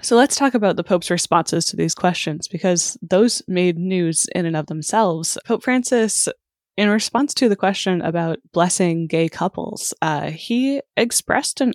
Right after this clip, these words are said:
openness to it, which is interesting if our listeners remember that two thousand twenty-one,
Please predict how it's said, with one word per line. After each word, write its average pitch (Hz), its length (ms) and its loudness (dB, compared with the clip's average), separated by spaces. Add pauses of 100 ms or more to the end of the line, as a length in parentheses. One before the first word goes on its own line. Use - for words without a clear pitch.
openness 180 640 -2
to 147 180 -4
it, 147 260 -6
which 185 420 -2
is 214 140 0
interesting 226 640 0
if 190 120 -4
our 165 120 -2
listeners 170 420 -4
remember 160 300 -6
that 156 260 -6 (320)
two 175 160 -2
thousand 165 380 -2
twenty-one, 175 760 -4